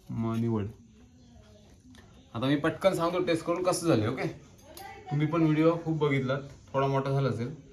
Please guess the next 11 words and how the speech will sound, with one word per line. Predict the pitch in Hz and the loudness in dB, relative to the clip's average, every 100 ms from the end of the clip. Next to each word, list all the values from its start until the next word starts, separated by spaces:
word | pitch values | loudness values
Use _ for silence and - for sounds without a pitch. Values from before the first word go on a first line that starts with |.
| - - - | -20 -20 -6
पहिलं | 135 143 160 180 175 | 0 4 4 2 -2
निवडीचं | 151 156 156 156 147 | -2 0 2 0 2
कालवण, | 131 123 127 131 131 131 131 - - - - - - - 135 | 2 2 2 2 2 0 -4 -12 -14 -14 -14 -18 -20 -12 -2
पहिलं | 135 151 | 0 2
निवडीचं | 151 151 160 | 2 2 2
कालवण. | 135 107 95 - - - - - - - - - - - - - - - - - - - - - - - - - - - - - - - - - 349 - - 330 330 320 - - - - - - - | 2 -2 -4 -8 -14 -20 -20 -20 -20 -18 -18 -18 -18 -18 -18 -18 -20 -20 -20 -20 -20 -20 -20 -20 -20 -18 -18 -18 -20 -20 -20 -20 -20 -20 -20 -20 -20 -20 -20 -20 -20 -20 -20 -20 -20 -20 -20 -20 -12
मस्त, | 117 120 - | -6 -6 -4
मस्त. | 120 107 - 107 - - - - - - - | -6 -6 -10 -14 -16 -20 -20 -20 -20 -12 -2
थोडं | 147 151 | 0 0
झणझणीत | 147 151 160 151 | 0 2 2 0
केले. | 127 98 | -2 -4